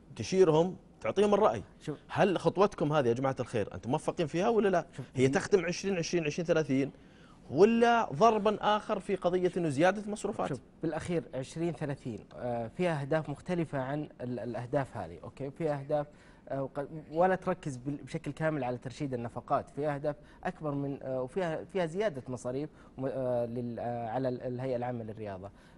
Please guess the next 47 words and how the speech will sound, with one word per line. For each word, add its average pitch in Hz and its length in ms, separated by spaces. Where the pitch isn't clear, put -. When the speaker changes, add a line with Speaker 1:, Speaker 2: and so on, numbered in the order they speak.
Speaker 2:
من 131 100
ضمنها 139 240
زيادة 123 360
الممارسين 127 540
للرياضة 151 500
ورفعة 127 460
نسبة 120 340
ال-، 117 120
Speaker 1:
إيه - 80
بس 127 120
أندية 127 160
Speaker 2:
الممارسة. 151 260
Speaker 1:
تجارية 160 300
على 127 140
قولتك 113 360
هذه، 104 220
أندية 170 260
Speaker 2:
إيه 113 40
Speaker 1:
تجارية 123 320
Speaker 2:
نعم، 160 100
أندية 139 100
Speaker 1:
خاصة. 151 340
Speaker 2:
تجارية. 123 220
بس 127 120
Speaker 1:
ما - 100
Speaker 2:
إحنا 202 100
Speaker 1:
تصير 190 160
أندية 220 100
Speaker 2:
نتكلم 190 140
Speaker 1:
زي 170 100
Speaker 2:
عن 165 60
Speaker 1:
كذا 156 320
Speaker 2:
أندية 208 160
الدرجة 180 300
Speaker 1:
مدعومة 147 300
Speaker 2:
الأولى. 170 160
Speaker 1:
من 170 80
الحكومة، 165 380
الحكومة 160 360
راح 175 100
تصرف 175 320
عليها 175 260
بعدين. 135 240
Speaker 2:
صحيح. 117 240
Speaker 1:
متعبة 110 460
هذه. 80 60
Speaker 2:
صحيح. 120 240